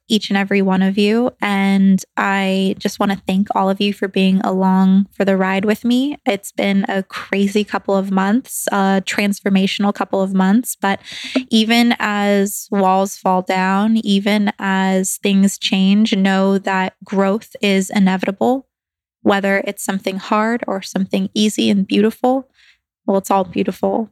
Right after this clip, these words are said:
but growth is always there for you. Growth is always happening on the other side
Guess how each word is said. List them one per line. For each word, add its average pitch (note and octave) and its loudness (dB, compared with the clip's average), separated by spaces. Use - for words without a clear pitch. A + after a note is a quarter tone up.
but G3 -4
growth G3+ -2
is G#3 -4
always G3+ 0
there G3 -2
for - -4
you. G3 0
Growth G#3 -2
is G#3 -2
always G3+ 2
happening G3 0
on G3 4
the G3 4
other G3 -4
side F#3+ -4